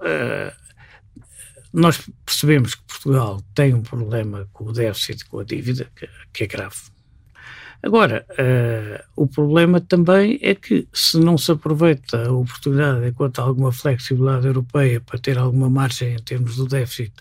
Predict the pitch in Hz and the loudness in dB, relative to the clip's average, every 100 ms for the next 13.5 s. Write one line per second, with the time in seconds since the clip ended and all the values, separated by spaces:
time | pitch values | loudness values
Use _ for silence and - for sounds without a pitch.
0 | - - - - - 147 127 120 - - | -18 -16 -16 -8 2 2 2 -4 -10 -4
1 | 131 135 123 135 139 135 135 127 - 135 | 0 0 0 2 4 4 2 0 0 2
2 | 127 123 135 131 151 156 175 - - - | 2 0 0 2 4 4 2 -2 -12 -14
3 | - - - - 170 170 180 180 202 - | -14 -16 -8 2 4 6 4 2 -2 -4
4 | - - - 165 - 180 180 170 202 - | -6 -4 0 2 4 4 4 2 -2 0
5 | 170 175 - 190 196 208 233 320 202 196 | 0 0 0 2 4 4 0 -2 0 2
6 | - - - - - - 156 196 175 180 | 4 2 -2 -8 -10 -4 2 2 4 2
7 | - 190 170 - 202 196 202 190 - - | 4 4 4 4 6 6 6 0 -10 -18
8 | - - - - - - - - - - | -20 -20 -20 -18 -8 -2 0 -2 -6 0
9 | 175 165 185 165 131 139 147 143 185 196 | 4 6 6 6 6 4 2 2 4 6
10 | 202 202 196 - 165 131 151 135 143 139 | 6 2 0 0 0 2 4 4 6 4
11 | 127 123 - - 131 131 135 135 143 127 | 2 -2 -6 -2 0 0 0 2 2 2
12 | - 151 - 143 131 135 - 131 131 131 | 2 0 0 0 2 0 0 -2 0 2
13 | 160 170 185 180 | 4 4 4 0